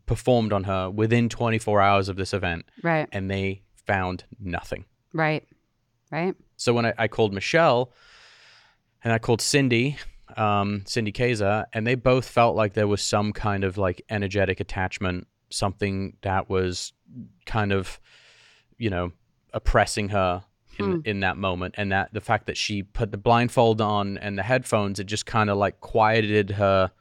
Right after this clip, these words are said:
Speaker 1: head down enough and, like, just dropped her guard enough to where it could attack her, I guess. I mean, I don't know how that shit
Speaker 2: It's
Speaker 1: really
Speaker 2: like,
Speaker 1: works.
Speaker 2: well, it's, <sighs> it's interesting. Some of the people I know who are the most sensitive to this stuff,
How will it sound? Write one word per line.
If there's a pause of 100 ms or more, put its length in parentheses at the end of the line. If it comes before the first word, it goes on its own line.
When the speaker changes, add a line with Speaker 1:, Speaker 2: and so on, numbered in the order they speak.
(120)
Speaker 1:
head
down
enough
and,
like,
just (760)
dropped
her
guard
enough
to
where
it
could (920)
attack
her,
I
guess.
I
mean,
I
don't
know
how
that
shit
Speaker 2:
It's
Speaker 1:
really
Speaker 2:
like,
Speaker 1:
works.
Speaker 2:
well,
it's,
<sighs>
it's
interesting.
Some
of
the
people
I
know
who
are
the
most
sensitive (280)
to
this
stuff,